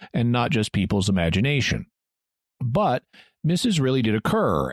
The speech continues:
and that was one of the key problems that researchers into remote viewing had to deal with. Often the psychics came back with results that were just garbage,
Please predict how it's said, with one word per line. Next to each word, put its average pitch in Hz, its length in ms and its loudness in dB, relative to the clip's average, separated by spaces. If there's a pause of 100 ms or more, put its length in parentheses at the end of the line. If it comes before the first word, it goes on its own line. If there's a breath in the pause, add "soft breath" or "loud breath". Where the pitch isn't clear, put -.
and 107 520 0
that 143 360 0
was 254 220 0
one 135 120 0
of 135 60 0
the 127 80 0
key 127 260 -2
problems 123 680 0 (300 soft breath)
that 110 120 0
researchers 127 800 0
into 113 280 0
remote 98 320 2
viewing 90 240 2
had 90 220 0
to 90 60 0
deal 131 300 0
with. - 300 -6 (520 loud breath)
Often 120 340 0
the 160 60 0
psychics 117 480 -2
came 123 200 0
back 95 260 0
with 110 100 2
results 98 380 0
that 113 80 -2
were 104 140 0
just 90 240 -2
garbage, 135 520 -2